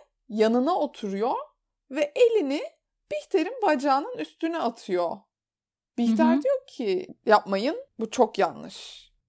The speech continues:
Speaker 2: Hı hı.
Speaker 1: Ve Bihter aslında odadan çıkmaya çalışıyor. Ama Behlül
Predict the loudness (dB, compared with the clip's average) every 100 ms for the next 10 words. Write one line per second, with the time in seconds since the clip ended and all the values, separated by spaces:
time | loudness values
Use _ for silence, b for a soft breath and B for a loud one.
0 | _ _ -6 -2 0 2 2 2 0 4
1 | 4 2 0 2 4 4 2 -2 -10 -10
2 | -4 0 0 0 0 0 -2 -8 -4 -4
3 | -6 -14 _ _ _ _ _ _ _ _
4 | 0 2 0 0 0 0 -2